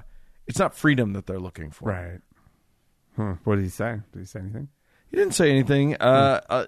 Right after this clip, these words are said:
Speaker 1: he didn't disagree.
Speaker 2: Right.
Speaker 1: I th-, I think, I think he's a, he's a thinker, and so
Speaker 2: Hmm.
Speaker 1: he's, uh, I think he let that one, uh, just land and, and, and he's gonna see where he goes with it.
Speaker 2: Interesting. Hmm.
Speaker 1: Yeah, it's a very,
Speaker 2: Well,
Speaker 1: it's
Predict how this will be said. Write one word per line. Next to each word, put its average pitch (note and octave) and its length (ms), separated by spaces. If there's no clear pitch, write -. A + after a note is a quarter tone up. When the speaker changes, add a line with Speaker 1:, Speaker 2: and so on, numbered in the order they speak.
Speaker 1:
he - 80
didn't F3 320
disagree. B2+ 600
Speaker 2:
Right. G2 280
Speaker 1:
I A#2+ 100
th-, A#2 160
I B2+ 100
think, C3 340
I A#2 140
think B2 300
he's A#2+ 380
a, A2 320
he's A2 260
a A2+ 80
thinker, G2+ 480
and G#2 140
so G#2+ 180
Speaker 2:
Hmm. G#2+ 120
Speaker 1:
he's, G#2 220
uh, F2 360
I G2+ 80
think G2 180
he G2 120
let F#2+ 260
that C#2+ 200
one, F#2+ 240
uh, F#2+ 160
just F#2+ 240
land G2 340
and, G2+ 240
and, F#2+ 280
and G2 140
he's G2 140
gonna G2+ 140
see G2 160
where G2 140
he G2 60
goes G#2 220
with - 100
it. - 120
Speaker 2:
Interesting. F#2 640
Hmm. D#3 260
Speaker 1:
Yeah, D3+ 320
it's C#3+ 180
a F3 60
very, E3+ 500
Speaker 2:
Well, G#3+ 160
Speaker 1:
it's - 120